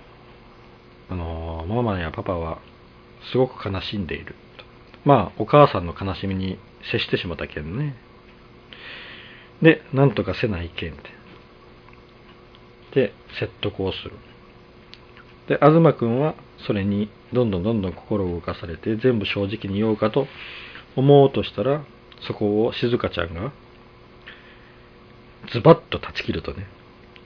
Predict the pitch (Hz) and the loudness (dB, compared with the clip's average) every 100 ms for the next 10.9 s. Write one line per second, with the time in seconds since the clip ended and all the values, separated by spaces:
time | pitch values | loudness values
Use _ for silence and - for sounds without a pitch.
0 | - 98 87 85 - - - - - - | -14 -10 -10 -12 -20 -20 -20 -20 -20 -20
1 | - - - - - - - - 104 98 | -20 -20 -20 -20 -20 -20 -12 -6 -4 -4
2 | 80 73 76 - 156 180 135 98 85 78 | -6 -8 -8 -2 2 6 6 4 -2 -6
3 | 80 - - 139 139 131 127 107 82 76 | -10 -2 6 8 8 6 6 2 -2 -6
4 | 73 80 85 92 - - - - - - | -8 -8 -10 -12 -18 -20 -20 -20 -20 -20
5 | - - - - - - - - - - | -20 -20 -20 -20 -20 -20 -20 -20 -20 -20
6 | - - 92 80 76 95 - 147 165 - | -18 -12 -10 -8 -10 -12 0 6 6 6
7 | 117 - 104 - 165 113 - - 131 135 | 4 4 2 10 10 10 2 4 4 4
8 | 95 101 107 104 90 85 - - 101 117 | -2 -2 -2 -4 -6 -8 -14 -10 -4 -2
9 | - 120 - 113 101 104 107 92 92 90 | -2 -4 -2 -4 -2 -2 0 0 2 2
10 | 82 80 139 110 82 80 80 73 | -2 0 0 0 -6 -8 -8 -10